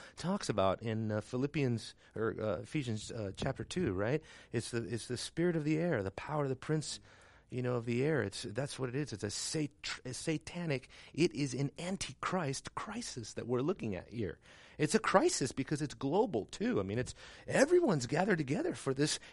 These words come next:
antichrist effort to ascend to heaven on their own. You see? And, and, and,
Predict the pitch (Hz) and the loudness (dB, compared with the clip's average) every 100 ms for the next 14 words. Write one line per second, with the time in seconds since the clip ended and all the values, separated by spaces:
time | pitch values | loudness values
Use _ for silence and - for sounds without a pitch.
0 | - 175 233 - - 196 - - 277 339 | -2 -2 0 -2 0 0 -2 -4 2 2
1 | - - - - 175 160 - - 220 285 | 2 -2 -14 -6 2 2 2 0 2 4
2 | 196 190 170 220 220 180 190 196 214 349 | 4 2 0 -2 2 2 4 4 4 2
3 | - 180 - - - - - 127 - 175 | -2 -8 -12 -20 -20 -20 -12 -6 0 2
4 | 254 370 - - - _ _ - 151 156 | 2 -2 -6 -16 -20 _ _ 0 2 2
5 | 151 143 - 147 139 131 | 2 0 0 0 0 -2